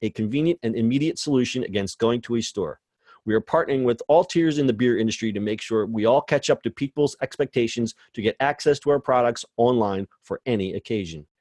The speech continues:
E-commerce allows Heineken to get to market faster without the lag of getting products to the stores and bars or dealing with shelf placement issues. The site will make deliveries in an hour or for a specific day to a person at the delivery site that is twenty-one years of age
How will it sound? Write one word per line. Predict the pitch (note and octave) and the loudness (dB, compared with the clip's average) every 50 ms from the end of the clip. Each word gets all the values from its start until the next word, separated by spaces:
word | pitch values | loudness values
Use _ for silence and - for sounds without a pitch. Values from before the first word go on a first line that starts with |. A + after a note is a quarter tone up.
| _ _ _ _ | _ _ _ _
E-commerce | - B2+ A#2 - C#3 C3 C3 C3 - C3 | -6 -2 0 2 2 2 2 2 2 2
allows | C3 C3 C3 B2+ B2 C#3 | 2 4 4 2 2 0
Heineken | C#3+ D3+ D3 C#3 - D#3 D3+ C#3 | 0 0 0 0 0 -2 -4 -4
to | C3 A#2+ | -4 -4
get | C3+ D3 C3+ _ | -4 -6 -4 _
to | D3 | -2
market | D3+ E3 F3 D#3+ C#3 A#2 | 0 0 0 0 -2 -2
faster | - D3+ C#3+ C#3 C3+ - D3+ | 2 4 4 4 4 2 2
without | C#3 C#3 D3 D3 C#3+ | 4 4 4 4 4
the | - D3+ | 2 2
lag | D3 D3+ D3 C#3+ B2 A2 G#2+ | 4 4 4 4 2 0 -2
of | F#2+ F#2 | -2 0
getting | G#2 A2+ A#2 A#2+ | 0 0 0 0
products | A#2 - D3 C#3 C#3+ C#3+ C#3+ - | 0 2 4 4 4 2 0 -4
to | - C#3 | -6 -6
the | C#3 C3 | -6 -6
stores | - - A2 G2+ G2 G2+ G2+ G2 - - | -4 -2 0 0 0 0 -2 -4 -4 -4
and | A#2+ A2+ G#2 | -2 0 0
bars | F#2+ F#2 F#2 F2+ F#2 - - - - _ - | 0 0 0 -2 -4 -6 -10 -16 -20 _ 2
or | C#3+ D#3 | 4 4
dealing | C3+ A#2 C3+ C3+ B2+ B2 A#2+ B2 A2+ | 4 2 2 4 4 4 4 2 2
with | F#2+ A2+ - - - | 0 0 -2 -2 -12
shelf | - - A#2 A2+ A2+ - _ | -4 0 0 0 0 -2 _
placement | - A2+ G#2+ G#2+ - - G#2+ G2+ - | -4 -2 -2 -2 -2 -4 -6 -6 -6
issues. | - F#2+ - - - - _ - - - _ _ _ _ _ _ _ - - _ _ _ _ | -10 -14 -14 -12 -16 -18 _ -20 -20 -20 _ _ _ _ _ _ _ -20 -20 _ _ _ _
The | - | -8
site | - - B3+ B3 A3 | 0 4 4 6 6
will | F3+ E3+ | 6 6
make | E3+ E3 - | 6 4 4
deliveries | - D3 C#3 C3+ C3 C#3 C3+ A#2+ | 4 4 4 6 4 4 2 4
in | B2+ B2+ | 2 2
an | B2 B2 | 2 2
hour | B2 B2 B2+ B2+ B2+ C3 B2+ - | 2 4 4 6 6 4 2 2
or | A#2+ A#2 A2+ A2+ | 4 4 4 4
for | A2 - A2+ G#2+ | 4 4 2 2
a | G#2 | 2
specific | - - C3+ - - D3+ D3+ C3 - | 0 -4 -6 -4 -4 -4 -6 -2 2
day | - B2+ A#2+ A#2+ A#2+ A#2 | 4 4 6 4 2 0
to | - - A2+ | -2 -2 -2
a | G2+ | -2
person | F#2+ - - D#3+ E3 - - E3 D3 | 0 0 0 0 0 0 -4 -2 -4
at | - - | -2 -2
the | D#3 C#3 | -2 -2
delivery | A#2 A#2+ A#2+ A#2+ A2+ A2+ A2+ | 0 4 4 4 4 4 0
site | - - A2+ G#2+ G#2 - | 2 2 2 0 2 0
that | F#2+ F2 | -4 -4
is | E2+ E2+ - | -6 -10 -12
twenty-one | - - A2+ A2 A#2 A#2 A#2 A#2 A2+ A2+ A2 | -6 -4 -2 0 0 0 0 2 2 0 0
years | G#2 G#2 G#2+ G2+ | -2 -2 -4 -4
of | G#2 F#2+ | -4 -4
age | G2+ G2 G2 G2 F#2 | -4 -4 -4 -6 -8